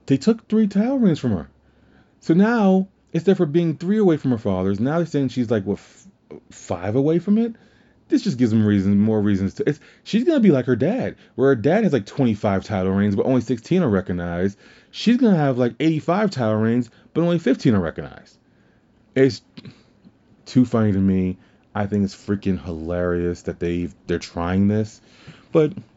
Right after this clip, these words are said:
whatever. Congratulations to Nikki Ash on becoming a, she's a former tag team champion with, uh, Alexa Bliss, but most importantly now she's a women's world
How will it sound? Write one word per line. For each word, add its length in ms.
whatever. 480
Congratulations 720
to 200
Nikki 520
Ash 420
on 100
becoming 640
a, 320
she's 220
a 60
former 200
tag 240
team 140
champion 400
with, 120
uh, 60
Alexa 400
Bliss, 320
but 140
most 180
importantly 300
now 60
she's 200
a 120
women's 760
world 460